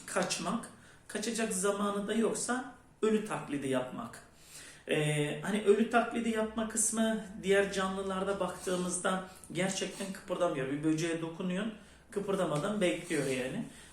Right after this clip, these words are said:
Ama bizde ise gerçekten bir bayılma şeklinde de olabilir,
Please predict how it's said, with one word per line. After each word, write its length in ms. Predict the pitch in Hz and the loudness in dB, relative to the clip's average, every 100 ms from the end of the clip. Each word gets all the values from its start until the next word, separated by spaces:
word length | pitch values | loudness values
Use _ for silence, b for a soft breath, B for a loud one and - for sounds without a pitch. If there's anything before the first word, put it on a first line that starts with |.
| B | B
Ama 140 | 240 | 2
bizde 320 | 247 240 277 | 2 4 4
ise 380 | 269 - 240 226 | 4 2 -2 -2
gerçekten 560 | 220 226 226 214 - 196 | 2 2 4 -2 -4 -6
bir 120 | 190 | 0
bayılma 360 | 185 185 185 185 | 4 4 2 -2
şeklinde 560 | - 180 - 185 180 | -4 -6 -6 -4 -2
de 40 | 160 | 0
olabilir, 540 | 135 127 123 156 165 | 0 0 -2 -4 -6